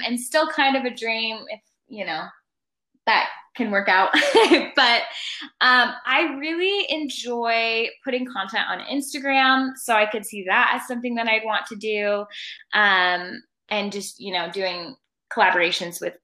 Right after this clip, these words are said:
party companies and whatnot. Um, I can also see myself, if covid ever ends, doing more, um, self-hosted events, um, with brands and promoting different small businesses.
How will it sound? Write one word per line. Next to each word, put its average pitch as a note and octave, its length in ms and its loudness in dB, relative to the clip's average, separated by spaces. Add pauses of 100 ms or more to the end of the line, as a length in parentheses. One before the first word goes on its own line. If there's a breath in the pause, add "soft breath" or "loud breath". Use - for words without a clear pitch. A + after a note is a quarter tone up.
party C4+ 320 4
companies A3 500 2
and F#3 140 -4
whatnot. E3+ 380 0 (440 loud breath)
Um, G3 360 4
I G#3+ 100 4
can A3+ 140 -4
also B3+ 380 2
see B3 240 -4
myself, G#3 560 4
if F#3 160 0 (120)
covid A3+ 300 0
ever A#3 240 4
ends, G3+ 480 0
doing G3+ 360 0
more, F3+ 600 0
um, F3 360 0
self-hosted F3+ 1300 -2
events, - 680 -2 (300 loud breath)
um, F3 280 -2
with F3+ 240 -6
brands E3+ 420 2
and E3+ 200 -6
promoting E3 520 0
different E3+ 500 0
small E3 300 0
businesses. G#3 720 4